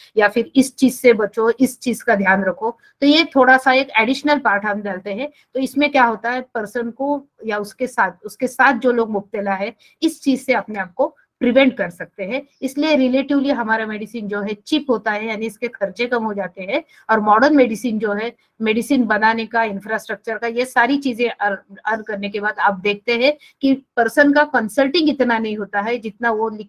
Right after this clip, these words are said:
के देते हैं, उस दवा का क्या हो जाता है, cost बढ़ जाता है। Sixth point हम देखेंगे, more, more effective in acute illness। ये जो modern medicine है,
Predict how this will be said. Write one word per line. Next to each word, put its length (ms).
के 80
देते 240
हैं, 80
उस 180
दवा 240
का 160
क्या 160
हो 100
जाता 240
है, 100
cost 260
बढ़ 200
जाता 240
है। 160
Sixth 340
point 300
हम 140
देखेंगे, 400
more, 360
more 200
effective 520
in 140
acute 500
illness। 480
ये 80
जो 160
modern 340
medicine 440
है, 160